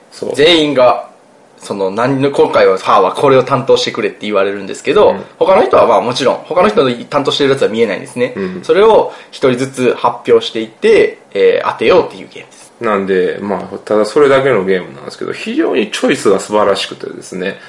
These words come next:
Speaker 2: なかなか。
Speaker 1: 微妙に絶妙にわからないと。
Speaker 2: <laughs>
Speaker 1: これは怒りの歯なのか、それとも、また違う歯なのかみたいなね。で、
Speaker 2: これ、
Speaker 1: 首、
Speaker 2: はい。
Speaker 1: 首から上しかこう動かしちゃダメなんで、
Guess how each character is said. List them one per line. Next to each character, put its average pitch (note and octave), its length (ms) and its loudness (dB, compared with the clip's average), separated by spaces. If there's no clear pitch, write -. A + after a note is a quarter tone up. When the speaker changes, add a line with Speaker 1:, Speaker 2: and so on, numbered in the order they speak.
Speaker 2:
な G#3 140 -4
か A3+ 60 -2
な - 0 -
か。 A3+ 60 0
Speaker 1:
微 B3 60 0
妙 B3 200 6
に A#3 180 0
絶 G#3+ 320 2
妙 G3+ 180 6
に F#3+ 80 6
わ E3+ 160 4
か D#3+ 140 2
ら C#3 120 4
な G#2 100 0
い - 20 -4
と。 - 60 -14
Speaker 2:
<laughs> - 540 -4
Speaker 1:
こ A2+ 160 -4
れ G#2 80 0
は G#2+ 100 4
怒 A#2+ 240 0
り A#2+ 100 0
の A2 120 2
歯 G2 260 2
な D#2+ 140 -10
の D2+ 80 -14
か、 - 280 -4
そ - 160 -8
れ F#2 120 -2
と F#2 100 -8
も、 E2 320 -14
ま A2+ 120 -2
た G2+ 80 0
違 G2+ 200 -6
う F#2+ 60 2
歯 F#2 260 -2
な B1 120 -8
の - 80 -12
か - 220 -12
み - 60 -14
た - 140 -10
い - 80 -12
な A#2 80 -10
ね。 C3+ 60 -12
で、 - 80 -2
Speaker 2:
こ E4 80 2
れ、 E4 60 4
Speaker 1:
首、 - 0 -
Speaker 2:
は - 160 2
い。 - 120 -2
Speaker 1:
首 G3 220 -2
か F#3+ 120 2
ら F3+ 80 4
上 F3 160 4
し - 80 -6
か F#2+ 80 -2
こ - 200 -8
う E2 40 -10
動 G#2 160 -2
か G2+ 120 -4
し - 100 -8
ち F#2 120 -4
ゃ D#2+ 60 -6
ダ D2+ 60 -6
メ D#2 120 -6
な A1 140 -10
ん - 160 -16
で、 - 180 -10